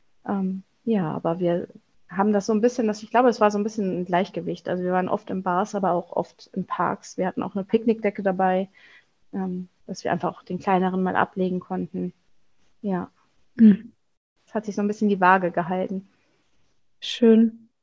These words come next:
Speaker 2: schön. Ähm, dann habt ihr das ja erzählt, äh, dass ihr jetzt mal das Gepäck, äh,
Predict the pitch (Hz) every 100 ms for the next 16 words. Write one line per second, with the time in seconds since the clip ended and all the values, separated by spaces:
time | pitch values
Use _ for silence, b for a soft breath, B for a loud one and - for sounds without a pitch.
0 | - - 233 226 226 226 B B B B
1 | B _ - 240 233 226 233 - - _
2 | _ _ - - _ - 233 233 254 240
3 | 254 254 247 247 247 254 - 226 - -
4 | 233 240 262 269 269 - 240 226 233 226
5 | 226 240 220 220 226 226 214 214 226 220
6 | - 233 - 247 247 - - 226 214 214